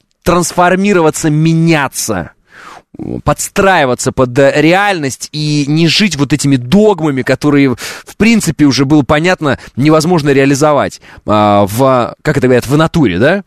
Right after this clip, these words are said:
в жизни. Невозможно реализовать, и все. Надо было от них отказываться, но, видимо, не смогли отказаться от них. А, вот. Хотя, с другой стороны, че пытался сделать Горбачев, тогда вообще непонятно, да? Вот вроде бы он и пытался, какой-то рынок там че-то сделать. Ну,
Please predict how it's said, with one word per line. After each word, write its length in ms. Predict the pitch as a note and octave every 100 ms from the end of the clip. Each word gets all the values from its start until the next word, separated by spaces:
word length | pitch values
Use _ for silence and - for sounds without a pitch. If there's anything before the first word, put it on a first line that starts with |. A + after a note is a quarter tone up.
| _
в 80 | A#2
жизни. 480 | C3 F3+ C#3+ G2+ E2
Невозможно 560 | G#2 D3 F3 A#3 F#3 B2+
реализовать, 400 | A#2+ B2 C3+ A#2+
и 40 |
все. 320 | D#3+ - F2+ - - -
Надо 120 | D3
было 100 | E3+
от 100 | -
них 120 | F3+
отказываться, 680 | E3+ - F3 D3 G3 F2+ -
но, 80 | C3
видимо, 220 | F3 F3+
не 80 | E3+
смогли 400 | - E3+ D#3+ G#2+
отказаться 560 | G2 A2+ G2 E2 -
от 100 | C2+
них. 140 | C#2+ - - - - - - - - - - - -
А, 460 | D3+ C3+ B2+ A#2+
вот. 300 | A#2 G#2 D#2 - - - - _ _ _ _ _
Хотя, 160 | - E3
с 20 |
другой 180 | D3 D#3
стороны, 340 | - D#3 D#3 C#3+
че 140 | D3+
пытался 320 | D3+ D3 -
сделать 280 | C3 C3 B2
Горбачев, 360 | B2+ C3 - E3+
тогда 180 | G2+
вообще 200 | F#2+ -
непонятно, 540 | G2+ F2 F2+ E2 D2 D2
да? 160 | A2+
Вот 180 | C#3+ -
вроде 180 | G3+ A#2
бы 80 | A2
он 80 | G#2+
и 60 | G#2+
пытался, 380 | - D3+ -
какой-то 320 | - - - F#2
рынок 300 | C3+ D3 -
там 160 | E2+
че-то 240 | - E2+ E2
сделать. 380 | E2+ A2+ -
Ну, 140 | A#2